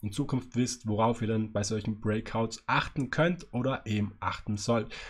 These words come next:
Wir haben eben konkret die Lage gehabt, dass wir schon mal an dieser Resistance Line, ja, angeklopft haben sozusagen. Wir wollten durchbrechen und wir hatten konkret keine Chance, über diese Resist-, Resistance Line, sorry, zu schließen, was sich dann ziemlich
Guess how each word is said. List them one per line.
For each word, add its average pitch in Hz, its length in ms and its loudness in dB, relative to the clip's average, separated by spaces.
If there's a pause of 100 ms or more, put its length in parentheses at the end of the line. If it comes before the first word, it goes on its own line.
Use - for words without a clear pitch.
(140)
Wir 117 200 4
haben 160 320 6
eben 190 400 2
konkret 143 600 2
die - 40 -2
Lage 110 260 2
gehabt, 123 520 2
dass 160 200 4
wir 165 120 0
schon 143 260 2
mal 139 260 2
an 120 440 0
dieser 135 500 0
Resistance 123 640 -2
Line, 117 320 4 (300)
ja, 135 180 4
angeklopft 180 680 2
haben 160 160 4
sozusagen. 147 460 0
Wir 113 60 0
wollten 120 340 2
durchbrechen 127 640 0
und 110 120 -6
wir 110 140 2
hatten 113 220 -4
konkret 110 480 -2
keine 107 260 0
Chance, 110 460 0
über 110 180 0
diese 104 160 -2
Resist-, 113 420 -4
Resistance 117 520 -4
Line, 113 200 0
sorry, 120 400 2 (440)
zu - 100 -2
schließen, 214 760 4
was 139 280 2
sich - 160 0
dann 131 400 4 (260)
ziemlich 147 560 4